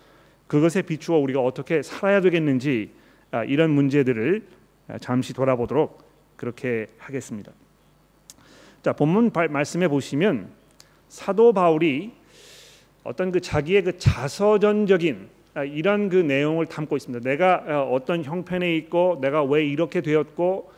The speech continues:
자기 스스로에 대해서 지금 이야기하는 것처럼 들리는, 아, 그런 말씀으로 삼 장 일 절이 시작되고 있습니다. 한번 보실까요? "이러므로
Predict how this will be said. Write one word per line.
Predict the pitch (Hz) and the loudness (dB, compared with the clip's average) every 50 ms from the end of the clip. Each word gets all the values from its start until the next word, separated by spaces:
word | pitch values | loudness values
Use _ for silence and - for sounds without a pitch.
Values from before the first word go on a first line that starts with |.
| - - _ _ _ | -20 -20 _ _ _
자기 | - - - 143 143 175 180 | -14 -8 -6 -4 -4 -4 -6
스스로에 | 180 - 208 - - - 202 196 202 196 196 190 | -6 -8 -12 -12 -10 -6 0 2 2 4 4 4
대해서 | 170 143 143 147 151 151 143 170 | 2 2 2 4 4 2 2 -2
지금 | 156 - - 147 156 170 156 135 - - | -6 -6 -6 -6 -4 -4 -6 -6 -8 -10
이야기하는 | 131 139 151 170 175 165 156 165 165 165 165 160 160 | -6 -2 0 0 0 0 0 -2 -4 -4 -4 -4 -4
것처럼 | 156 151 - - - 180 190 185 175 | -4 -6 -8 -8 -4 -2 -2 -2 0
들리는, | - 156 151 156 160 170 180 151 101 92 - - - - - _ | 0 0 2 2 2 2 0 0 -2 -4 -10 -18 -20 -20 -16 _
아, | - 131 | -6 -6
그런 | 123 - 156 165 175 180 | -4 2 2 4 4 4
말씀으로 | 165 131 127 135 131 - 170 170 165 160 151 | 4 2 2 0 0 -2 -2 0 2 2 0
삼 | 139 - 185 180 165 | 0 -2 -4 -2 -2
장 | 170 175 151 | -2 0 0
일 | 135 139 135 | 0 0 0
절이 | - 156 151 151 | 0 -2 -2 -2
시작되고 | - - 202 180 - - 165 156 | -2 -2 -2 -2 -2 -2 -2 -2
있습니다. | 151 139 - 156 143 127 | -4 -4 -4 -6 -6 -4
한번 | 160 170 160 | -2 -4 -2
보실까요? | 135 156 143 - 165 - 156 160 170 165 | -2 -2 -2 -2 -4 -2 -2 0 0 0
"이러므로 | 151 156 160 185 170 165 160 175 175 139 117 98 - - - | 0 2 4 4 4 6 6 6 6 6 4 2 -2 -8 -16